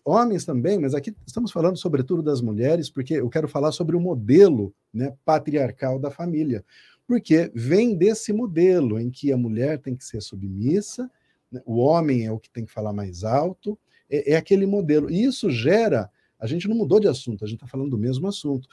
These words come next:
isso gera um inimigo íntimo, gera um inimigo dentro de casa, gera um grande inimigo que divide a cama dos dois. E o que tem acontecido hoje em nossa sociedade, Reinaldo e Maria Antônia,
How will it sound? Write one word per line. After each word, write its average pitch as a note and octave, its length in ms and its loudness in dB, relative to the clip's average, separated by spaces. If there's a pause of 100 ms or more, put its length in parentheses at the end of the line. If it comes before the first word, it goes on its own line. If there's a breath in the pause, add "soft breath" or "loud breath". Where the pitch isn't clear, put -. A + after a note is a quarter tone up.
(200 soft breath)
isso C3 220 -2
gera D3+ 240 2
um D#3 100 0
inimigo F3 640 0 (480)
íntimo, A#2+ 640 0 (320 soft breath)
gera D#3+ 260 8
um F3+ 80 6
inimigo F3 420 2
dentro F#3 640 4
de B3 120 -2
casa, C3+ 580 0 (200 soft breath)
gera E3 180 4
um F#3 140 2
grande G3 440 6
inimigo G#3+ 440 4
que A#3+ 80 -2
divide G3 340 0
a B3 60 2
cama G3+ 640 6 (400)
dos B2 180 2
dois. A2+ 520 4 (340 soft breath)
E E3+ 240 -6 (100)
o - 120 -14
que A3 140 -6
tem A#3 460 -4
acontecido F3+ 680 -2
hoje G#3+ 280 4
em D#3+ 40 -2
nossa D#3 260 -4
sociedade, C#3 840 -2
Reinaldo C3+ 540 -2
e C3+ 40 0
Maria C3 220 0
Antônia, D3 340 -4